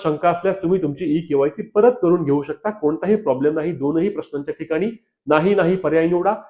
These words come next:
तुमचा जो कॅटेगरी आहे, कास्ट आहे, ती व्यवस्थित निवडून तुमची ईकेवायसी प्रक्रिया एकतीस तारखेच्या आत तुम्ही देखील करून घ्या, कोणतीही अडचण तुम्हाला येणार नाही. आता यात अजून एक महत्त्वाचा मुद्दा लक्षात घ्या, आपण ज्या तुमच्या शंका आहेत, जे मला प्रश्न येत आहेत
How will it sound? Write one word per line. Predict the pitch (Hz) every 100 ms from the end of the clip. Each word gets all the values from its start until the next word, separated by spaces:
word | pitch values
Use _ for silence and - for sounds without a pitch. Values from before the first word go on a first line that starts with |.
| _ -
तुमचा | 170 170 190
जो | 202
कॅटेगरी | 202 151 175 170 180
आहे, | 185 208
कास्ट | 214 139 156 -
आहे, | 170
ती | 185 175
व्यवस्थित | 131 151 - 185
निवडून | 185 185 214
तुमची | 190 - 175 143
ईकेवायसी | 170 131 127 127 170
प्रक्रिया | - 123 147 160 156
एकतीस | 139 - - 185 -
तारखेच्या | 127 147 139 135
आत | - -
तुम्ही | 151 175
देखील | 135 - 180 -
करून | 165 190
घ्या, | 123 151 - _ _ _
कोणतीही | 165 175 180 202 175 -
अडचण | 151 135 139 165 180
तुम्हाला | 127 117 117 151
येणार | 123 107 110 143 208
नाही. | 180 95 - _ _ _
आता | 127 127 160 208 - _ _ _ _ _ -
यात | 135 190 202 165
अजून | 165 202
एक | 208 202
महत्त्वाचा | 165 143 135
मुद्दा | 139 135 101
लक्षात | 147 202
घ्या, | 185 196
आपण | 196 202 151
ज्या | 127 196
तुमच्या | 202 170 175 -
शंका | 160 156 160
आहेत, | 120
जे | 110 143 202
मला | 180 180 185
प्रश्न | - 175 - 196
येत | 180 175
आहेत | 147